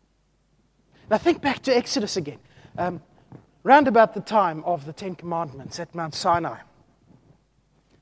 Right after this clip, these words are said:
Remember what Moses did? He, he took seventy elders of the people up, and they saw God, and they did not die.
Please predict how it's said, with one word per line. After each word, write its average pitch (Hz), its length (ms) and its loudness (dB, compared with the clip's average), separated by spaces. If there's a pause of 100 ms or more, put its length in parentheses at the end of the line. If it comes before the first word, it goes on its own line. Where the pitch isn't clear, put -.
(420)
Remember 220 260 -2
what 220 160 2
Moses 175 400 -4
did? 175 240 -8
He, 160 260 -8 (140)
he 156 240 -14
took - 380 -6 (560)
seventy 240 560 -2
elders 160 720 -4 (1200)
of 180 200 0
the 196 100 -6
people 156 520 -10
up, - 360 -18 (300)
and 139 260 -16
they 127 160 -16
saw - 420 -10
God, 160 440 -12
and 123 140 -20
they 120 140 -20
did 143 160 -18
not 147 180 -18
die. 131 280 -18